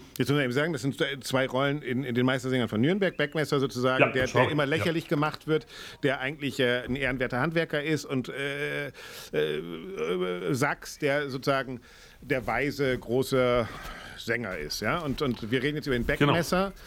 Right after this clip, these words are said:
Speaker 1: den
Speaker 2: Genau.
Speaker 1: Hermann Prey, der, der kriegt immer einen auf die Fresse, kann man auch mal so <laughs> sagen. Ja?
Speaker 2: Das ist das, der große Loser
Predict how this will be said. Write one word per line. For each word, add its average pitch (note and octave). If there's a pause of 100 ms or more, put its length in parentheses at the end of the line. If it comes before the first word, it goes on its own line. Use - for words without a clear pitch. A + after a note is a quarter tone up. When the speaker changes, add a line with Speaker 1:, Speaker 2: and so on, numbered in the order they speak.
(280)
Speaker 1:
den D3
Speaker 2:
Genau. C3
Speaker 1:
Hermann C#3
Prey, D3
der, C3+
der C#3
kriegt -
immer D3
einen C3+
auf B2
die B2+
Fresse, G3+
kann C3+
man D3+
auch -
mal C#3+
so F3
<laughs> -
sagen. -
Ja? C3+
Speaker 2:
Das -
ist E3
das, D3
der C3
große D3
Loser D3